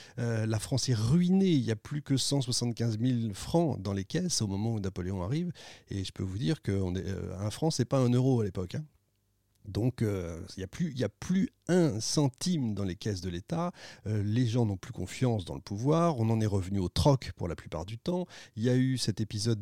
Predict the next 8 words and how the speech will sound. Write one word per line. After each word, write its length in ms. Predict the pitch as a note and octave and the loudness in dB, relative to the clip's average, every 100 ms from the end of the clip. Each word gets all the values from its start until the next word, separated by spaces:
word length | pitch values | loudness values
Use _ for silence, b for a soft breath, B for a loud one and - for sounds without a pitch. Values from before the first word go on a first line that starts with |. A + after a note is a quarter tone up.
| G#2+ | -4
désastreux, 920 | G3+ F#3+ D3 D3 D3 - - - C#3 C3 | -4 -2 2 2 2 0 -4 -2 2 2
épouvantable, 600 | - C3 A#2+ A#2 B2 G#2 | 2 -2 -2 0 -2 0
cataclysmique, 800 | F#3+ D#3+ D3 - C3+ - E3+ B2+ | -2 0 -2 0 -2 0 -2 -2
je 40 | |
dirais 200 | G2+ G2 | 0 0
même 220 | G#2 A2+ F#2+ | 2 0 0
des 200 | G2 B2 | 0 0
assignats, 500 | - C3+ B2+ C3 | 0 2 2 2